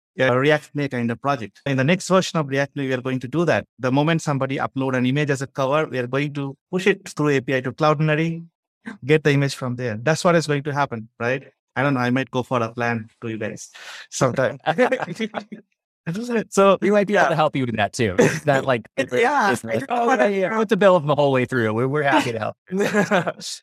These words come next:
Speaker 1: Yeah,
Speaker 3: If you,
Speaker 1: yeah.
Speaker 3: if you are using Next J S, one of our evangelists did write a Netlify plugin that will add F auto, Q auto. So <laughs> you can look for that if you're
Speaker 1: Sure, sure.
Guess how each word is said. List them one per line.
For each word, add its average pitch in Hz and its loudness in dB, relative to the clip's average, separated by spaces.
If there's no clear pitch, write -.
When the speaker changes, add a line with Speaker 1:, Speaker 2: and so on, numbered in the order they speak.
Speaker 1:
Yeah, 131 4
Speaker 3:
If 120 2
you, 120 2
Speaker 1:
yeah. 120 -2
Speaker 3:
if - -20
you 254 4
are 254 6
using 277 2
Next 220 0
J 220 0
S, 220 -2
one 190 -2
of 208 0
our 196 4
evangelists 185 -2
did 185 -8
write 180 2
a 165 0
Netlify 160 -4
plugin 151 -4
that 156 0
will 151 -6
add 147 2
F 151 -4
auto, 143 -2
Q 143 -6
auto. 127 -4
So 156 0
<laughs> - -14
you 285 4
can 247 0
look - 0
for 220 -4
that 196 -2
if 208 -12
you're 180 -8
Speaker 1:
Sure, 151 2
sure. 123 -4